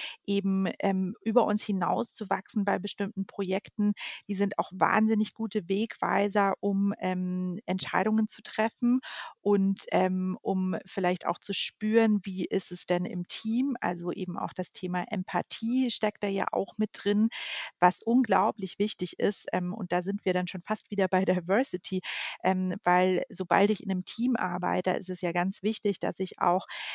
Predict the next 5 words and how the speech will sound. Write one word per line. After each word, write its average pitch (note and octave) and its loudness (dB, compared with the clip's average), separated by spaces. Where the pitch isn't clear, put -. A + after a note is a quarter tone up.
ähm, F3+ 0
ein F3+ 0
Gefühl B3 0
dafür F#3+ 2
entwickle, F3+ 0